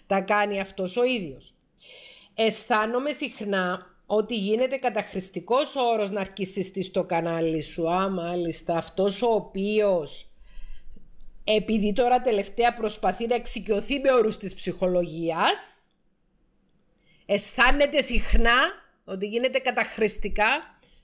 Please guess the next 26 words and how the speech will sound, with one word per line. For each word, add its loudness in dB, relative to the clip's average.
αυτός -2
ο 2
όρος 0
στο -2
κανάλι 0
μου. -14
Αισθάνομαι 2
συχνά -2
ότι -2
γίνεται 0
καταχρηστικός 0
ο 0
όρος 0
ναρκισιστής -4
στο -2
κανάλι -2
σου, -2
ότι 2
τους -10
τσουβαλιάζουμε -2
κάπως -2
όλους 2
και -8
τους -10
βαφτίζουμε -4
ναρκισιστές. -2